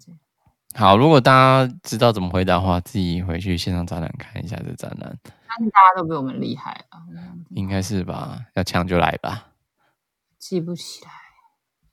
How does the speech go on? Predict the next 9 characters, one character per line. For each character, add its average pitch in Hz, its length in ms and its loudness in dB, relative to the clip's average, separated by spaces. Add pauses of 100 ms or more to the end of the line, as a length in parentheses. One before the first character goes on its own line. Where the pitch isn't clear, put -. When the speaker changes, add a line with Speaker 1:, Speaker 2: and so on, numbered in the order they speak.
(520)
Speaker 2:
好， 90 340 0
那 123 340 6
学 101 140 -2
习 120 180 -2
单 143 720 2 (160)
第 143 160 2
四 120 460 -2
题， 82 360 -6
也 87 200 -12